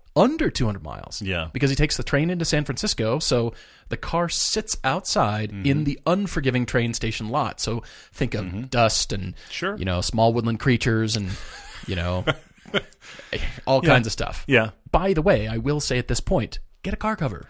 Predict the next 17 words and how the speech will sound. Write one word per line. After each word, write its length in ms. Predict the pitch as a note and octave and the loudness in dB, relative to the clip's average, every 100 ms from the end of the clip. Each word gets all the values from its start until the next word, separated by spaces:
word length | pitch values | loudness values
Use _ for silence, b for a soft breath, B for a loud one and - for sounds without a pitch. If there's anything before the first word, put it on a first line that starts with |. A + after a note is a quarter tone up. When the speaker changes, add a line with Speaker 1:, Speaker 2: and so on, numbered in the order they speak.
| - | -2
Speaker 1:
for 160 | D3 | 4
Speaker 2:
Yes. 180 | C#3 A#2+ | 4 4
Speaker 1:
whatever 180 | F3 B3 | 4 4
you 120 | A3+ | 0
get. 420 | G#3+ C4+ D3 - - | 2 2 0 -2 0
Speaker 2:
Yes. 480 | A#2+ C#3 - - - | 2 0 -2 -8 -4
Speaker 1:
We 200 | B2 F3 | 0 0
Speaker 2:
I 20 | |
Speaker 1:
know 160 | D#3+ F3 | 2 4
Speaker 2:
couldn't 140 | D3+ | 4
agree 140 | D3 C#3+ | 4 4
Speaker 1:
people 140 | D3+ | 4
Speaker 2:
more. 140 | - | 2
Speaker 1:
at 160 | C#3 C#3 | 0 0
Covercraft. 580 | C#3+ F3+ - A2+ - - b | 0 0 2 0 0 -8 b
Speaker 2:
Well, 160 | F3 F#3+ | 2 2
exactly. 460 | D#3+ D3 G#3 - | 2 2 2 0